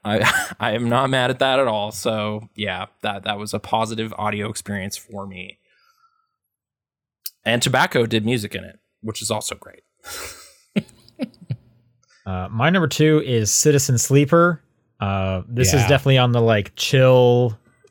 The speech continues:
Speaker 2: lo-fi. Um, I wouldn't, like, listen to this kind of on its
Speaker 3: Mm-hmm.
Speaker 2: own, but it's just perfect for, like, the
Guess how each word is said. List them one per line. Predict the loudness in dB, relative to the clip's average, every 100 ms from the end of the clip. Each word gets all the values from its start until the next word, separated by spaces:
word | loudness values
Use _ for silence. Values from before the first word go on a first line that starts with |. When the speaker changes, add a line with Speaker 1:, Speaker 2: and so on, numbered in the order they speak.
| _
Speaker 2:
lo-fi. | 2 4 4 4 4 4 4 2 -2
Um, | -4 0 2 0 -2 -4
I | 0
wouldn't, | 2 2 0
like, | 0
listen | 2 2 2 0
to |
this | 0 0
kind | 0 2
of |
on | 2 2
its | 0
Speaker 3:
Mm-hmm. | -2
Speaker 2:
own, | 2 2 2 0
but | 0 0
it's | -2 -6
just | -8 -10 _
perfect | -6 -2 0 2 0 -4
for, | -6 -2
like, | 0 -2 -4
the | -6 -6 -6